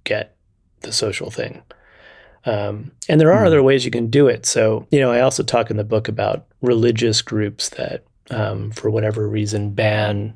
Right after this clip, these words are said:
Speaker 1: chemical intoxicants or ban alcohol. Typically, what you see them doing is replacing,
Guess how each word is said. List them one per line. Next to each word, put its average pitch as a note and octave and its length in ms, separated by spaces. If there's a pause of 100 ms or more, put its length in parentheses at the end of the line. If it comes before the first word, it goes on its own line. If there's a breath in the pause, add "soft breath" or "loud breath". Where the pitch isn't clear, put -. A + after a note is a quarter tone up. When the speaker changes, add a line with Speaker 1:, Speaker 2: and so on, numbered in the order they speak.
(240)
Speaker 1:
chemical A2 400
intoxicants - 720
or - 60
ban A#2 320
alcohol. A2+ 680 (880 loud breath)
Typically, C#3+ 440
what A#2 220
you A#2 100
see B2 180
them A2 180
doing A2 480
is A2 300
replacing, G#2+ 960